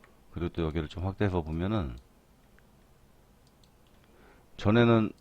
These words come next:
요렇게, 요렇게, 이렇게 올라왔던 게 여기서 갑자기 요러-,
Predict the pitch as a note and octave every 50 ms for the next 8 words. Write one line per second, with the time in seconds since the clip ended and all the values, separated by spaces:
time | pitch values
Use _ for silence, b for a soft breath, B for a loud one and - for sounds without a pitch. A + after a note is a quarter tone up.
0 | _ - E2+ F#2 G2+ A2 A2 G2+ - - G#2+ G2+ F#2+ F2+ F2+ - - F#2+ F2+ -
1 | - E2+ E2 E2+ E2+ F2+ F2+ E2+ - - - F2+ F#2 F#2 G#2+ G2 E2+ D#2 D2+ D2+
2 | E2 E2 E2 - - D2+ - - F2+ E2+ G2+ - - - D#2 D#2 F2 F#2 F#2+ F2+